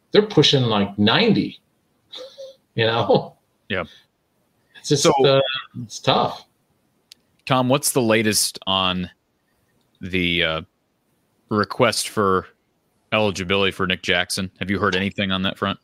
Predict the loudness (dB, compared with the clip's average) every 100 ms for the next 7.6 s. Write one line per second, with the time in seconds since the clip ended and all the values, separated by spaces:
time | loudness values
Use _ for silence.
0 | -2 0 2 2 -2 0 2 4 2 2
1 | -2 0 0 2 2 4 4 2 0 -4
2 | -8 -10 -16 _ _ -4 -2 0 0 0
3 | 2 2 2 0 0 0 -2 -2 -8 _
4 | _ -6 -2 0 0 0 0 -2 0 0
5 | 0 -2 0 2 4 4 2 2 0 0
6 | -2 -2 -2 0 -2 -2 -6 -6 -2 0
7 | 2 2 0 -2 -4